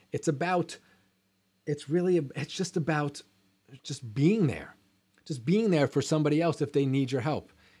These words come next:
And it doesn't have to be all the time, but it's just about understanding the, the intentions behind it. You know, it's about understanding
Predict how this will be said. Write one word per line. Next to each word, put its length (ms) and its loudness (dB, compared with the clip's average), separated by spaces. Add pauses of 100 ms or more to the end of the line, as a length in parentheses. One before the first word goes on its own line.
(120)
And 120 -4
it 40 -4
doesn't 180 2
have 100 4
to 60 0
be 120 4
all 200 2
the 60 -4
time, 240 -4 (680)
but 120 0
it's 120 2
just 220 0
about 420 -2 (120)
understanding 960 2 (220)
the, 480 -2 (180)
the 140 2
intentions 540 0
behind 380 -6
it. 140 -16
You 80 -6
know, 100 0
it's 120 -4
about 260 -4
understanding 760 -2